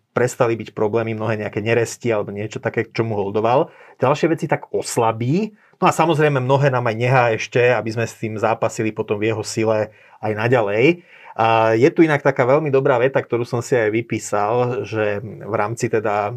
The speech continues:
zdieľania evanjelia s inými ľuďmi, a my možno nedokážeme zmeniť ako jednotlivci svet, ale môžeme zmeniť kompletný svet jednému človeku. Inými slovami, že ak, ak niekto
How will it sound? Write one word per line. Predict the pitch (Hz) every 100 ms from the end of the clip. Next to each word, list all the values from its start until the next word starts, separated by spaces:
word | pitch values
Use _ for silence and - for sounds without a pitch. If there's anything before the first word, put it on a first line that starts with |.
| 107
zdieľania | 107 110 117 127 117 104
evanjelia | 117 120 117 110 113 113 120
s | 113 107
inými | 104 101 113 117 110
ľuďmi, | 104 110 113 117 131 - - _
a | - 104 104
my | 104 120 123
možno | 120 117 113 107
nedokážeme | 123 127 110 107 104
zmeniť | 104 107 107 104
ako | 104 110
jednotlivci | 107 107 104 104 104
svet, | - 98 113 220 - _ - -
ale | - 117
môžeme | 117 127 143 139 131 135 - _ -
zmeniť | 113 123 123 120 -
kompletný | 131 143 139 131 117
svet | 113 - 120 120 -
jednému | 113 113 113 107 104 - -
človeku. | - 95 98 92 92 - _ - _ -
Inými | 113 110
slovami, | - 117 113 110 107
že | 104 101 98 104
ak, | 110 104 - - _ _ _ -
ak | 113 107 -
niekto | 110 123 123 120 117 113